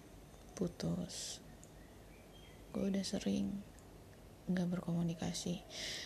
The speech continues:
Kalau sama si Nay itu gue ngerasa kok ini lebih sering, hubungan ini tuh kayak mungkin tujuh puluh delapan persen tidak akan pernah berhasil gitu loh. Jadi kayak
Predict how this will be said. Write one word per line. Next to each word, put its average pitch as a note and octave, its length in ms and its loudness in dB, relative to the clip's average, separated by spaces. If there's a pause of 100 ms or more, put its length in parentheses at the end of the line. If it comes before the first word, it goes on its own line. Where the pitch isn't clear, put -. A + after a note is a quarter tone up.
Kalau G3 240 10
sama G3+ 240 10
si G3+ 160 10
Nay G3+ 240 10
itu A#3 240 10
gue C4 120 12
ngerasa B3 520 12
kok - 160 8
ini C4 240 12
lebih G#3 320 12
sering, G#3+ 640 12 (1200)
hubungan G#3 360 12
ini A3+ 200 12
tuh C4+ 160 6
kayak A#3 400 8 (2750)
mungkin C#4 340 10
tujuh G#3 300 12
puluh G#3+ 420 12
delapan G3 540 10
persen A3 340 6
tidak F#3 300 8
akan F#3 160 4
pernah F#3 320 6
berhasil F#3+ 640 6
gitu E3+ 240 6
loh. F3+ 80 6
Jadi G#3 320 8
kayak F#3+ 200 10